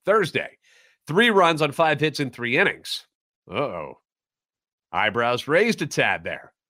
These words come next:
They're also hitting the ball really, really hard off of him. Like, we're talking one oh four off the bat, like, just, just line shots all over the outfield. But again, it's spring training. We're not trying to freak out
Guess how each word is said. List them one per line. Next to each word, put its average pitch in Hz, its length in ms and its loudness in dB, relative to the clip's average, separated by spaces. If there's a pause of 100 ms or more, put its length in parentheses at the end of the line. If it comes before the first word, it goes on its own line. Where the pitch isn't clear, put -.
(640)
They're 131 220 -2
also 151 720 0
hitting 190 260 -2
the 156 60 0
ball 123 320 0
really, 185 400 2
really 151 260 2
hard 170 340 2
off 113 200 -2
of 95 140 -12
him. 85 140 -12
Like, 127 260 -4 (200)
we're 160 100 -6
talking 160 480 0 (360)
one 170 360 0
oh 175 80 2
four 165 400 4
off 139 200 4
the 131 80 -4
bat, 135 400 0
like, 123 220 -14 (100)
just, - 360 -6 (140)
just 147 220 -6
line 143 460 -2
shots - 640 -2
all 143 260 -2
over 143 220 0
the 110 180 -4
outfield. 139 420 -2 (1900)
But 147 100 2
again, 147 480 2 (160)
it's 151 160 -8
spring 170 360 -2
training. 147 720 0 (680)
We're 135 120 -4
not 165 400 -2
trying 156 220 0
to 135 40 -6
freak 151 340 -6
out 135 260 -2